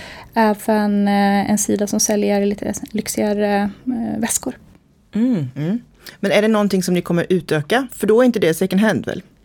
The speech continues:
Speaker 1: Jo, allt är second hand. De som, eh, säljer de här, eh, väskorna och så, det är, eh, alltså, gamla Chanel-väskor, vintage, eh,
Speaker 2: Ah.
Speaker 1: ja, väskor. Så att, eh, det har varit second hand.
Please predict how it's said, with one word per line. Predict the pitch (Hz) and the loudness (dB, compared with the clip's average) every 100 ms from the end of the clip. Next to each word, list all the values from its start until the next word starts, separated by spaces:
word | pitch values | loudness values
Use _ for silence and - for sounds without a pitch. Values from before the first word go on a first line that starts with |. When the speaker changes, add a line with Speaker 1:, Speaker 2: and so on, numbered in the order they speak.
| _ | _
Speaker 1:
Jo, | 262 294 _ _ _ _ | 0 0 _ _ _ _
allt | 240 233 | -4 -2
är | 226 220 | 0 0
second | - 226 220 | 0 -2 0
hand. | 226 226 - | 2 0 0
De | 233 233 220 | 2 2 2
som, | 208 208 | 2 2
eh, | 214 214 214 | 4 2 2
säljer | - 208 202 202 | 2 4 4 4
de | 226 214 202 | 2 2 4
här, | 196 196 214 196 | 4 4 2 2
eh, | |
väskorna | 208 - - 220 | 2 0 0 0
och | |
så, | 214 - 214 | 2 0 2
det | 214 | 2
är, | 208 208 214 | 4 2 2
eh, | - - 220 - - | 2 0 -2 -10 -6
alltså, | 196 196 202 208 208 | -4 -2 -4 -6 -2
gamla | 208 202 | -2 -2
Chanel-väskor, | 202 220 220 208 214 - 208 | 0 2 4 2 -2 0 0
vintage, | 214 214 214 208 202 - - | 0 0 0 2 -2 -4 -4
eh, | - 214 214 214 | -2 0 0 0
Speaker 2:
Ah. | 214 165 180 | -2 -2 0
Speaker 1:
ja, | 214 - - - - - - | 0 0 -10 -20 -20 -20 -2
väskor. | 220 - 220 247 - - - | -2 0 0 0 -4 -16 -16
Så | - | -2
att, | 226 220 - | -2 -2 0
eh, | 214 208 | 2 4
det | 208 214 | 4 4
har | |
varit | 208 214 | 2 2
second | - 220 226 | 0 0 0
hand. | 214 240 | 0 -2